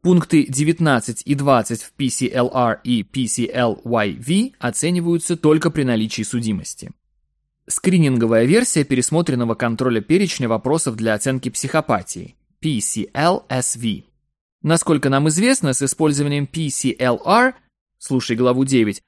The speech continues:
проводилось всего одно масштабное исследование корпоративной психопатии. Для её оценки на рабочем месте и в обществе лучше подходит скрининговая версия пересмотренного контрольного перечня вопросов для оценки психопатии P C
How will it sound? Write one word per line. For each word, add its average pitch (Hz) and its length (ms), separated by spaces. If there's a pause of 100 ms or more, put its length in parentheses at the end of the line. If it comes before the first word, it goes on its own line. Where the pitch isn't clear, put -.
проводилось 175 540
всего 175 380
одно 151 320
масштабное 151 640
исследование 135 580
корпоративной 127 680
психопатии. - 800 (440)
Для 156 140
её 160 280
оценки 208 460
на 131 120
рабочем 123 400
месте 156 420
и 107 40
в 117 80
обществе 151 460
лучше 139 300
подходит 147 460
скрининговая 127 680
версия 165 420
пересмотренного 139 960
контрольного 117 640
перечня 110 420
вопросов 120 440
для 110 140
оценки 113 340
психопатии 214 800 (260)
P 226 220
C 185 260